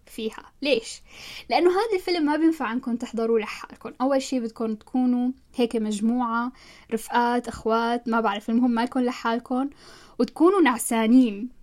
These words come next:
يعني طافيين من النعاس لدرجة الهلوسة، وتحطوه تتفرجوا عليه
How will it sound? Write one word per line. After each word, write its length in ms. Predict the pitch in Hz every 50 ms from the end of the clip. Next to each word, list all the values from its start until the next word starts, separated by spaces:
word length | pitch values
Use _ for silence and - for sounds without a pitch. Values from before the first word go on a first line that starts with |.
| _ _ _ - - _ -
يعني 280 | 247 240 220 226 247
طافيين 720 | 240 - 262 240 247 247 - - 254 277 302 349 349 311
من 80 | 247 226
النعاس 560 | 226 214 214 214 208 208 214 214 226 - -
لدرجة 400 | 226 214 240 285 302 302 294 262 262
الهلوسة، 640 | 254 233 220 240 262 269 262 277 269 - - 294 302
وتحطوه 540 | 285 262 262 - - - 294 - - 359 392
تتفرجوا 580 | 381 - - - - 262 233 220 214 208 208 196
عليه 260 | 196 196 202 214